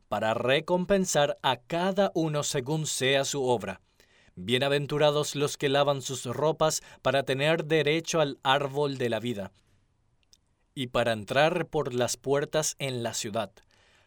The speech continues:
Mas los perros estarán fuera, y los hechiceros, los fornicarios, los homicidas, los idólatras,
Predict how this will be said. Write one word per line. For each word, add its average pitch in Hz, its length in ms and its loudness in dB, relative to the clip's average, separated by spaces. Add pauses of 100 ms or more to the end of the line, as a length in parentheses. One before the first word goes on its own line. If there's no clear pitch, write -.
(100)
Mas 131 260 0
los 147 220 -4
perros 160 540 4
estarán 139 460 0
fuera, 135 400 0 (260)
y 127 100 0
los 143 200 2
hechiceros, 131 760 0 (160)
los 139 240 -2
fornicarios, 147 880 0 (120)
los 151 260 -2
homicidas, 160 760 -2 (140)
los 147 300 -2
idólatras, 139 760 -2